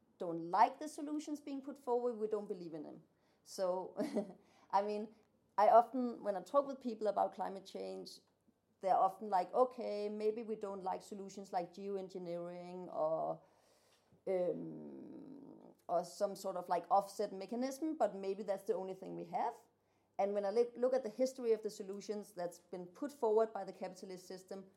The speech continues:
none of them have worked so far, and that's what I'm, like, that's where we are coming from. That the quota system, it haven't worked, it's just made the problems worse. All the time we had these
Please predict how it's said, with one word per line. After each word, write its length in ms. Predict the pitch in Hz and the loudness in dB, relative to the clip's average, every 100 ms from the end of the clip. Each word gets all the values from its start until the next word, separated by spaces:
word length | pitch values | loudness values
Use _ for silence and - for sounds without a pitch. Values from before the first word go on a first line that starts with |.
| _ - | _ -12
none 340 | 196 202 202 | -4 -2 0
of 140 | 220 | -2
them 140 | 214 196 | -6 -10
have 160 | 196 170 | -10 -6
worked 240 | 220 247 | -6 -6
so 200 | - 269 | -8 -10
far, 360 | - 262 269 277 - _ | -6 -4 -4 -8 -16 _
and 180 | 190 185 | -6 0
that's 240 | 196 190 | 0 0
what 140 | 214 | -2
I'm, 200 | 190 190 - - | -2 -4 -12 -4
like, 220 | 175 170 - _ | -4 -4 -14 _
that's 200 | 214 214 | -2 -2
where 160 | 220 196 | 0 -2
we 120 | 196 | -2
are 60 | 202 | -8
coming 300 | 196 180 185 | -10 -10 -12
from. 320 | - - 175 - _ _ _ - | -12 -12 -12 -16 _ _ _ -2
That 240 | 180 170 - _ _ - | -2 -2 -10 _ _ 0
the 400 | 175 156 156 165 - | 2 4 2 -4 4
quota 300 | 240 254 262 | 8 8 6
system, 540 | 262 254 254 226 220 - | 2 2 2 -4 -4 -10
it 120 | 180 196 | -12 -6
haven't 240 | 202 226 | -4 0
worked, 260 | 220 220 220 | 2 2 -2
it's 160 | 180 | -10
just 180 | - 208 | -8 -8
made 200 | 226 214 | -8 -8
the 60 | - | -10
problems 460 | 220 208 214 214 | -2 -2 -2 -10
worse. 440 | 208 202 208 220 - _ _ _ | -8 -4 -4 -6 -14 _ _ _
All 120 | 220 | 2
the 80 | 220 | 2
time 240 | 214 202 | -4 -8
we 100 | 190 180 | -8 -4
had 140 | 214 220 | -2 -2
these 260 | 240 233 - | -4 -12 -14